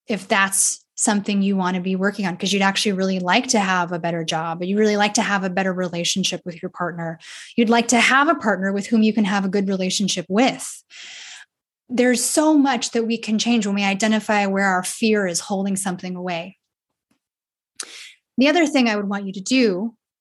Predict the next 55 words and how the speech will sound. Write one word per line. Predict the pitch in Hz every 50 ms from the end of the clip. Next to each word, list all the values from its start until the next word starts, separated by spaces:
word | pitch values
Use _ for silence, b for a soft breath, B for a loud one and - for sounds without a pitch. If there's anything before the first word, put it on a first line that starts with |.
| B B B B B B B
if | - 220 -
you're | 233 214
gonna | 214 214 202 202 196 190 - - _
try | - - - 233 226
this | 214 208 202 -
out, | 226 233 226 208 202 208 b b b b _
is | 240 233 226 233 -
also | 254 269 294 - 320 285
just | - 277 262 262 -
to | 262
start | - - 226 233 226
putting | - - 240 240 240 233 226
the | 220 226 220
word | 202 196 202 202 202 202 190
yet | 180 180 170 185 185 170 165 - - - - - - _ -
at | 226 214 -
the | 214 214 - - -
end | 277 269 285 277 285 285 277 277 277 -
of | 247 220 208 196 190 190 - - _ _ _ -
anything | 302 294 302 302 262 269 - 269 247 233 220
that | 214 208
you | 208 196 214
don't | 202 208 214 202
have | 175 - 190 190 190 185
in | 190 185
your | 180 180 175 170
experience | 170 - - - - 180 175 170 170 170 170 -
at | 170 -
the | 185
moment. | 180 175 170 165 160 156 170 190 - - _ _ B B B B B B B B
And | 233 226 226 226
maybe | 247 262 285 311 302
that | 277 247 226
can | - 240 214
help | 185 220 220 220 -
to | -
chip | - - 226 233
away | 220 202 190 196 190
at | 190 190
the | 190
fear | 190 - - 214 214 202 202 202
a | - 220
little | 202 202 202 190
bit | 185 185
as | 185 180 185
well, | 190 226 233 240 220
'cause | 226 233 -
it | 247 - 226
gives | 220 311 320 302 269 285
you | 285 269
a | 254
little | 226 208 233 233 233
bit | 214 208
of | 202 185 - -
time | - - - 226 202 190 175 170 175 175 170